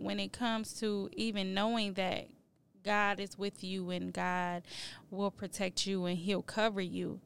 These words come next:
like, I think it simply goes back to knowing his love for you.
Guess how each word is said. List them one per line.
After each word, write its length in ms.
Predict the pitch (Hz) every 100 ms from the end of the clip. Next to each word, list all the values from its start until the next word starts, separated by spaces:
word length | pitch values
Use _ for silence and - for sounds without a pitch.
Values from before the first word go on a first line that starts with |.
| -
like, 200 | 185 185
I 180 | - 208
think 340 | - 240 262 - -
it 320 | - 214 214 -
simply 520 | - - 247 247 233
goes 380 | 202 214 208 208
back 260 | - 202 -
to 160 | -
knowing 720 | 190 196 202 214 208 190 190
his 260 | 208 220 202
love 320 | 190 202 220
for 160 | - 185
you. 340 | 185 - -